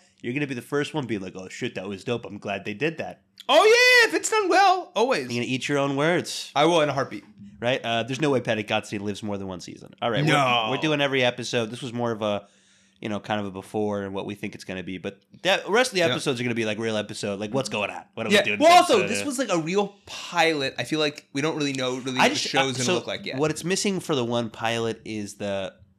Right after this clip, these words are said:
Speaker 1: where are we going?
Speaker 2: Well, that's what I'm saying. I feel like this was a pilot,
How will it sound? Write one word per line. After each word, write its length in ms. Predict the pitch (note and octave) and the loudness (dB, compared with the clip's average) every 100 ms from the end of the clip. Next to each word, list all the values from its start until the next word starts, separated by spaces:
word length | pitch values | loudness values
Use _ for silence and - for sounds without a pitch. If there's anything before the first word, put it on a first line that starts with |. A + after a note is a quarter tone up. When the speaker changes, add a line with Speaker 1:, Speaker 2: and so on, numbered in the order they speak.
| _ _ | _ _
Speaker 1:
where 220 | G2 A#2 | -8 -4
are 20 | A2+ | -4
we 120 | G2+ | -6
going? 380 | F2+ - B1+ - - - - | -10 -16 -18 -20 -20 -20 -2
Speaker 2:
Well, 120 | - B3 | 6 6
that's 100 | C4+ | 6
what 60 | C4 | 4
I'm 60 | |
saying. 240 | B3+ C#4+ G#3+ | 4 4 4
I 100 | G#3 | 4
feel 120 | A3 | 2
like 80 | F#3 | 0
this 120 | F#3 | -4
was 100 | E3 | -6
a 60 | E3 | -6
pilot, 640 | - G3 G3+ G3+ D3 C#3 | -4 2 2 2 0 -2